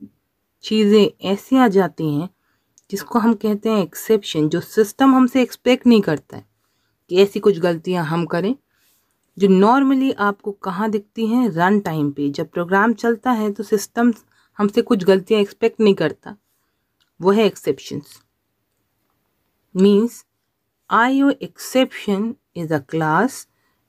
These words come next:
जो एक्सेप्शन से डील करता है और इसके अंदर एक एक एक्सेप्शन के बारे में लिखा हुआ है।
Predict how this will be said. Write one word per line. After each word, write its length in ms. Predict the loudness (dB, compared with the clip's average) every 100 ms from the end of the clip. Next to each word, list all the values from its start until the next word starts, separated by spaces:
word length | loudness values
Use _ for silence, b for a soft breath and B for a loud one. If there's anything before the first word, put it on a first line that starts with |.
| -2
जो 220 | 0 2
एक्सेप्शन 800 | -2 -12 -8 0 0 0 0 0
से 140 | 2 -2
डील 200 | -4 -4
करता 380 | -8 -14 _ -20
है 60 | _ _ _ _ _ _ _ _ _ _ _ _ -18
और 100 | -18 _
इसके 340 | 0 0 -2 0
अंदर 460 | 2 2 2 0 -2 _ _ _ _ 0
एक 260 | 0 2
एक 200 | 0 0 -4
एक्सेप्शन 760 | -20 -8 -2 -2 -2 -6 -6 -8 _ _ _ _ _ -10
के 60 | -6 -2
बारे 260 | 0 0
में 120 | -2
लिखा 320 | 0 -2 -4 -10
हुआ 220 | -8
है। 80 | -10